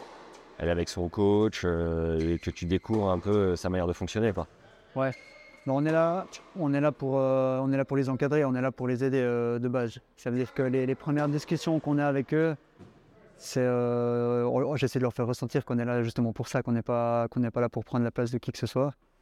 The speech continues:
Speaker 2: Donc c'est une découverte qui se fait, euh, c'est une découverte qui se fait petit à petit. D'abord on discute, on, on discute un peu aussi des objectifs, euh, d'entraînement qu'ils ont.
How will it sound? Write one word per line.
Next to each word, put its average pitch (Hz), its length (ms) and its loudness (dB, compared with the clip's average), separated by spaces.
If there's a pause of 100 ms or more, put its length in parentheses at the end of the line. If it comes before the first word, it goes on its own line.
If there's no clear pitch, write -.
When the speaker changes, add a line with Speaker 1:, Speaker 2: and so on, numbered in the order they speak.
(420)
Speaker 2:
Donc 123 140 -6
c'est - 100 0
une 127 60 4
découverte 135 400 2
qui - 120 -6
se - 100 -12
fait, - 80 -2
euh, 123 480 0
c'est - 100 -6
une 123 60 2
découverte 120 340 -2
qui - 120 -8
se - 80 -6
fait 127 100 0
petit - 200 -4
à 139 60 2
petit. 143 220 2
D'abord 117 240 0
on 117 80 0
discute, 135 560 0
on, 117 440 -4
on 120 40 -2
discute 120 340 -4
un 120 60 0
peu 139 120 -2
aussi 139 200 0
des 117 180 0
objectifs, 123 480 -2
euh, 117 480 0
d'entraînement 123 400 0
qu'ils 127 200 -2
ont. 151 160 0